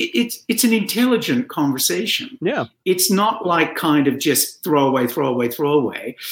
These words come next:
Speaker 1: You realize, gee, these are two smart people. Yeah, and, and so I, I, I was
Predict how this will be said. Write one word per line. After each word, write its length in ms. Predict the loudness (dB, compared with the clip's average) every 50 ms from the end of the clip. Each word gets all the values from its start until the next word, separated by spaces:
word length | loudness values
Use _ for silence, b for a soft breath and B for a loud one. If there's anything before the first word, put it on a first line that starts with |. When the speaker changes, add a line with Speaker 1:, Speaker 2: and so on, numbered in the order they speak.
| B B -2
Speaker 1:
You 140 | 0 2
realize, 580 | 2 2 2 2 0 0 0 0 -2 -4 -10 _ _ _ _ _ _ _
gee, 180 | 0 2 2 4
these 180 | 4 2 2 2
are 60 | 2
two 160 | 2 0 2
smart 560 | 2 2 2 2 2 2 2 2 0 -2 -6
people. 520 | -4 -2 -2 -2 -2 -6 -12 -16 -16 -20 _ _ _ _ _ _ _ _
Yeah, 180 | -2 0 0
and, 320 | 2 2 2 2 0 -2 -2 -2
and 200 | -2 0 0 0
so 520 | 2 2 2 4 4 4 2 2 0 -2 0
I, 140 | 0 0 0 0
I, 400 | -2 -2 -2 -4 -4 -2 -2 0
I 40 | -2
was 420 | -2 -2 -2 -2 -4 -4 -6 -12